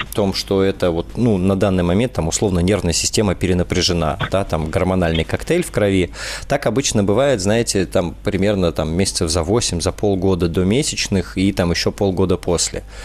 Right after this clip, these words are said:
Вот примерно вот так. А, ну, я не видел девочку, не, здесь не знаю ничего. А,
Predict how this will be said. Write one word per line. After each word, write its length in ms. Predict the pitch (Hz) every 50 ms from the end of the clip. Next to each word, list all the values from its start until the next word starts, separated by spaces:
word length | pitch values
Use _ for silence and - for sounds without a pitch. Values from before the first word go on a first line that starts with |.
| - - - - - -
Вот 160 | 95 92 -
примерно 500 | - - 95 95 95 95 90 90 90 87
вот 180 | 87 90 - -
так. 200 | - 80 - - - - - - - - - - - - - - - - -
А, 420 | 156 117 107 104 104 101 101 101 -
ну, 260 | - 139 139 127 - -
я 200 | - 110 98 110
не 180 | 107 104 104 107
видел 280 | 107 101 78 87 82 78
девочку, 440 | 92 113 120 113 - - - -
не, 280 | 90 95 98 98 92 87
здесь 260 | 85 90 87 - -
не 120 | 95 101 101
знаю 240 | 92 90 80 78 80
ничего. 320 | 78 - - 76 76 - - - - - - - - - - -
А, 1080 | 151 113 104 101 101 101 98 98 98 98 98 98 98 98 98 95 95 95 92 90 78